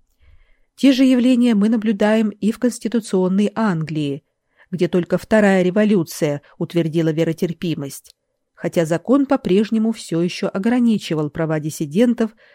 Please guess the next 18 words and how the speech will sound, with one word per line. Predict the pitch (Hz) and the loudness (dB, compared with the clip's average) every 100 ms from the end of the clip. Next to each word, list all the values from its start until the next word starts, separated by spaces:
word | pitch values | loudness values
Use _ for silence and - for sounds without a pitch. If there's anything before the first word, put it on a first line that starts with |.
| _ - | _ -4
по | 262 | -2
отношению | 269 196 - 190 180 165 | 0 -2 -2 -4 -2 -4
к | |
государственной | 151 - 151 165 202 - 214 202 196 - - | -6 -6 -4 -2 -2 -4 -2 0 0 -4 -8
и | |
общественной | 160 156 - 160 - 156 156 | -6 -6 -6 -6 -4 -6 -4
службе. | - 156 147 147 135 - _ _ _ _ _ _ _ _ _ _ _ _ _ | -6 -8 -8 -10 -16 -18 _ _ _ _ _ _ _ _ _ _ _ _ _
Польша | - 277 - 277 | 2 4 4 2
в | |
восемнадцатом | 247 - 233 233 233 - 226 | 2 2 2 2 0 -2 0
веке | 208 220 208 220 208 208 _ _ | 2 0 0 0 -2 -4 _ _
сделалась | 180 156 160 220 226 208 | -8 -2 2 2 2 0
даже | 185 170 175 | 0 -2 -2
прямо | 165 - 196 240 | -6 -2 0 0
классическую | 240 - 160 - - 262 - 240 - 214 | -2 -2 -4 -4 -4 -4 -4 -6 -4 -4
страною | 208 - 170 160 170 165 - _ | -4 -6 -4 -2 0 -2 -4 _
религиозной | 175 165 156 160 165 160 160 | -4 -2 -2 0 0 0 -4
нетерпимости. | 156 147 160 165 147 147 - - | -4 -6 -6 -6 -6 -8 -12 -14